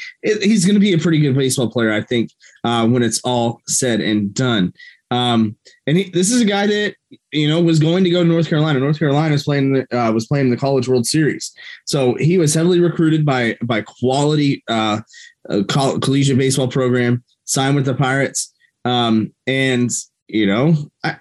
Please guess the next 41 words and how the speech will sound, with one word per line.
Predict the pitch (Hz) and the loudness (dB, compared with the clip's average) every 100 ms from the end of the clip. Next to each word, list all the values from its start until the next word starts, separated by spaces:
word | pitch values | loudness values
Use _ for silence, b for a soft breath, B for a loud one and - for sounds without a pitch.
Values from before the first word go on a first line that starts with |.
| - | -10
it, | - - | -8 -2
the, | 143 127 - | -2 -2 -2
the | 127 | -2
stuff | - 226 226 | -2 -2 -2
plays, | 226 226 143 104 - B B B - | -2 0 0 -2 -4 B B B -6
and, | 135 139 139 | -2 -2 -2
and | 143 | -2
again, | 135 131 185 139 104 - - | 0 0 0 0 0 -2 -2
he's | 139 147 | 0 2
got | 190 | 2
one | 202 | 2
of | 202 | 2
the | |
more | 175 165 160 | 4 2 2
funkier, | 151 147 156 208 202 196 - 113 | 0 0 0 0 0 -2 -4 -2
the, | 131 120 | 0 2
one | 139 | 2
of | 143 | 0
the | |
funkier | 120 143 151 190 196 185 | 0 0 0 2 2 4
deliveries, | 175 185 190 208 196 - B B B | 4 4 2 2 0 -2 B B B
uh, | 139 139 | -2 0
that | 139 135 | 0 0
I've | 139 143 | 0 0
seen. | - 147 165 208 b b _ _ | 0 0 0 -2 b b _ _
But | 143 143 | -2 -2
at | 135 151 | -2 0
the | |
same | 147 175 165 | 0 0 0
time, | 156 208 220 165 | 0 -2 0 2
man, | 156 156 151 | 2 0 -2
as | 139 139 | -2 0
a | |
lefty, | 120 143 175 - 233 214 B B B - | 0 0 -2 0 0 0 B B B -6
I | 117 | 0
mean, | 147 139 151 | 2 2 2
you've | 190 | 2
seen | - 214 190 | 2 2 2
some | 180 156 | 2 2
guys | 160 160 160 147 | 2 0 0 0
that, | 151 135 | 0 -2